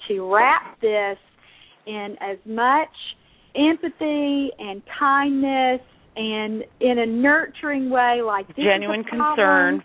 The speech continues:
Speaker 2: for their
Speaker 1: Right.
Speaker 2: child. Right.
Speaker 1: Right.
Speaker 2: It's not just, "Hey, wake up, smell the coffee."
Speaker 1: Yeah.
Speaker 2: But, but I do struggle with it, and I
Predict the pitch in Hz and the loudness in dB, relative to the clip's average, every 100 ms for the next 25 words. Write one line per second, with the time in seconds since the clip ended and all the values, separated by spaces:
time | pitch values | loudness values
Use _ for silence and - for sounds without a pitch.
0 | - 165 160 165 196 208 214 180 165 170 | -2 -2 2 2 2 0 2 4 4 4
1 | 170 175 - _ _ 156 143 311 349 220 | 0 -4 -10 _ _ -2 -2 -2 0 0
2 | 180 185 185 - 185 175 - 202 190 170 | 0 0 -2 -2 -12 -14 -2 2 2 2
3 | 170 175 175 180 139 - _ _ _ _ | -2 -4 -2 -2 -2 -6 _ _ _ _
4 | _ 185 180 175 - 165 175 180 165 160 | _ -2 -2 -4 0 0 2 0 -2 -4
5 | 123 143 185 175 - _ _ _ _ - | -8 -10 -6 -6 -8 _ _ _ _ -10
6 | 202 214 269 247 311 - 277 269 226 156 | -2 0 0 -2 -8 -4 0 0 -2 -10
7 | 143 180 151 180 196 214 | -10 -10 -10 -8 -4 -4